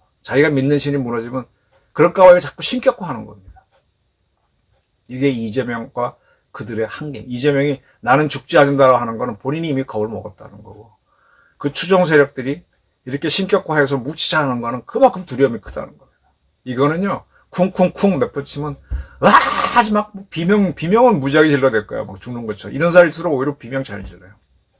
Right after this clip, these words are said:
현장에 가서 붙을 때도 뭐 저도 종교단체 취재하면서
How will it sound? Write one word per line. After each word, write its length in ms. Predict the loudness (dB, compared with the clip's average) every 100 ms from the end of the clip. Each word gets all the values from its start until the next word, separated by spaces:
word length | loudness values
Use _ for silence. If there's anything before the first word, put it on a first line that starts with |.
| _ -20 -20 _ _ _ _
현장에 340 | 0 6 6 8
가서 220 | 8 6
붙을 260 | -8 -8 -2
때도 540 | -2 -2 -4 -6 -10 _ _ _ _ _ _
뭐 360 | 0 4 4 4
저도 520 | 0 4 6 4 2
종교단체 460 | -2 0 0 -2 -6
취재하면서 680 | -2 2 4 2 0 -2